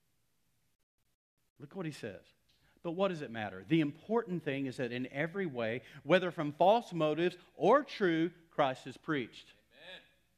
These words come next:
Speaker 1: Let me tell you why this is important. Because you and I get so hung up on the messenger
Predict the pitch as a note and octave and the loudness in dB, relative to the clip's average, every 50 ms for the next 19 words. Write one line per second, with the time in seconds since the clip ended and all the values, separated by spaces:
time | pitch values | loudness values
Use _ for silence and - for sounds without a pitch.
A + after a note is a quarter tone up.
0 | _ _ _ _ _ _ _ _ _ _ _ _ _ _ _ _ _ _ _ _ | _ _ _ _ _ _ _ _ _ _ _ _ _ _ _ _ _ _ _ _
1 | _ _ _ _ C3+ E3 G3 F#3+ - G3+ F#3 F3 D#3+ C#3+ C#3+ D3 C3+ C3 C3 B2 | _ _ _ _ -6 -4 -4 -4 0 0 0 0 0 -2 -2 -2 -2 -2 -4 -6
2 | - - A2 G#2 A2 G2+ G2 - - A2+ G2+ D#2 F2+ - _ _ _ _ _ _ | -8 -12 -10 -10 -10 -10 -10 -10 -10 -12 -12 -12 -16 -20 _ _ _ _ _ _
3 | _ _ _ _ _ _ _ _ _ _ _ _ _ _ _ _ _ _ _ _ | _ _ _ _ _ _ _ _ _ _ _ _ _ _ _ _ _ _ _ _
4 | _ _ _ _ _ _ _ _ _ _ - - F3 D#3 C3+ C#3+ G3+ C4 C4 A#3 | _ _ _ _ _ _ _ _ _ _ -6 -4 -2 -2 -2 -2 -2 -2 0 0
5 | G#3+ G3+ E3+ D3 C3 C3+ B2 - - - - G3 F#3+ G3 F#3+ F3 - - F3+ E3 | 0 0 0 0 -2 -6 -10 -10 -14 -12 -8 -4 -4 -4 -4 -6 -6 -6 -4 -4
6 | E3 D#3 D3+ - D#3 C3+ A#2+ G#2+ G2+ G2 G2 G2+ A2 A#2 - - E3+ D#3+ D#3+ D#3 | -4 -4 -4 -4 -6 -6 -6 -8 -10 -10 -12 -12 -12 -14 -14 -14 -12 -12 -12 -12
7 | E3+ F3 F3+ F#3 E3+ | -12 -14 -16 -16 -18